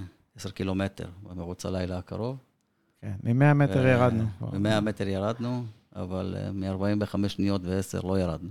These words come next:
Speaker 2: <laughs>
Speaker 1: ננסה גם לעשות את זה, למרות שיש לי שישה שבועות, ואני לא בטוח ש-,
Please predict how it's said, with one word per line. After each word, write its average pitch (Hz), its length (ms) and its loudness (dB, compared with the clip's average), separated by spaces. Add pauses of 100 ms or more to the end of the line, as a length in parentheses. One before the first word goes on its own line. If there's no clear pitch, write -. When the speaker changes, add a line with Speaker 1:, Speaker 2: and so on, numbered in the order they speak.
Speaker 2:
<laughs> - 40 -14 (2000)
Speaker 1:
ננסה 95 520 -4
גם 92 160 0
לעשות 92 320 -2
את 85 120 -4
זה, 127 180 0 (640)
למרות 101 220 -6
שיש 101 680 -2
לי 107 140 -2
שישה 104 300 -2
שבועות, 107 520 2
ואני 101 300 2
לא 107 100 0
בטוח 107 440 0
ש-, - 60 -8